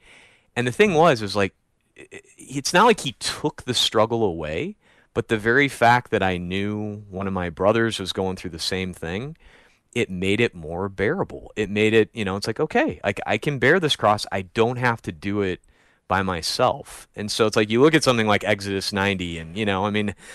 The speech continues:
cold showers and, you know, and, and, and no, uh, no beer for ninety days. That's not easy. That's tough stuff. And God bless you for doing it.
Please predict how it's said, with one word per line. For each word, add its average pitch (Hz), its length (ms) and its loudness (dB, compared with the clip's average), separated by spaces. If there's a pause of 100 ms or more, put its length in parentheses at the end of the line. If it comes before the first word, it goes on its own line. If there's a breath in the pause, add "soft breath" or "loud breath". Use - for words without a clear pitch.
(580 loud breath)
cold 139 280 4
showers 127 720 6
and, 98 360 -4
you 127 120 0
know, 113 300 4
and, 95 300 -2
and, 92 560 -6
and 101 240 -6
no, 117 340 4
uh, 95 340 4
no 117 180 2
beer 113 420 2
for 92 160 -10
ninety 107 360 0
days. 110 300 4
That's 139 280 4
not 220 240 6
easy. 254 420 4
That's 104 280 -2
tough 190 240 2
stuff. - 500 0
And 117 140 -8
God 139 240 4
bless 165 240 0
you 143 80 -4
for - 120 -6
doing 120 360 -6
it. - 200 -14